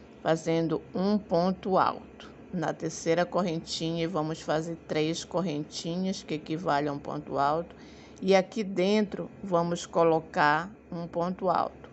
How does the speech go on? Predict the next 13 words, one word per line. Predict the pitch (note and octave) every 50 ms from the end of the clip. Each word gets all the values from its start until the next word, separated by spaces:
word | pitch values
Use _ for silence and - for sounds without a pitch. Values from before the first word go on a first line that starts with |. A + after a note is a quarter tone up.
| - - -
E | F#3+ D#3+
vamos | D3+ F#3 E3 D#3 D3+ D3 D3 E3 - -
aqui, | D3+ D3 - - - E3 D3+ D3 C#3+ C#3 -
onde | - E3 F3 F#3 E3+ -
fica | - - F3 D#3+ D3+ - -
as | D#3+ - -
três | - E3+ D3+ D#3 D#3 -
correntinhas, | - - E3+ E3 D3 D3+ D3 - - F3 E3+ F3 E3+ E3 E3 -
vamos | D#3 D3 D3+ D3 D3 C#3+ D3 D3+ D3 - - - - - - - - - - -
fazer | - E3 D#3+ F3 E3+ D3
um | C#3 C#3+
ponto | D3 - - C3+ C#3 C#3+ - - C#3+
alto. | C#3+ C#3+ C#3+ D3 D3+ E3+ F3+ F#3+ F#3+ - G#3 G#3 A3